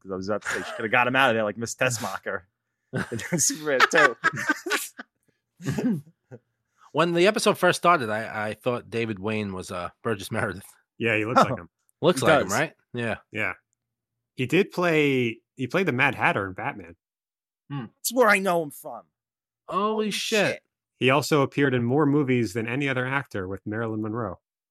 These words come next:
Speaker 3: Four movies. This episode does remind me of a, of things that I love.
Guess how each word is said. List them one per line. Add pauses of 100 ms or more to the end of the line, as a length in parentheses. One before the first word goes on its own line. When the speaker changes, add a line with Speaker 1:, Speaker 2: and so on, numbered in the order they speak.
(300)
Speaker 3:
Four
movies. (200)
This
episode
does
remind
me
of
a, (140)
of (160)
things
that
I
love.